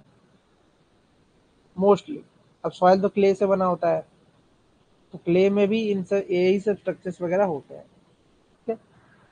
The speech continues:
तो तुम यहाँ देख सकते हो कि जो silicon है वो बीच में लाई कर रहा है और चारों कोने में तुम्हारा oxygen है, नीचे भी त्रिकोण बना दिया है और ऊपर में तुम्हारा एक oxygen मौजूद है।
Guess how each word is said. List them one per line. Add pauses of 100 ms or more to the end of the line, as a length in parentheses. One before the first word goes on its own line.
(120)
तो
तुम
यहाँ
देख
सकते
हो
कि
जो
silicon
है
वो
बीच
में
लाई
कर
रहा
है
और
चारों
कोने
में
तुम्हारा
oxygen
है,
नीचे
भी
त्रिकोण
बना
दिया
है
और
ऊपर
में
तुम्हारा
एक
oxygen
मौजूद
है।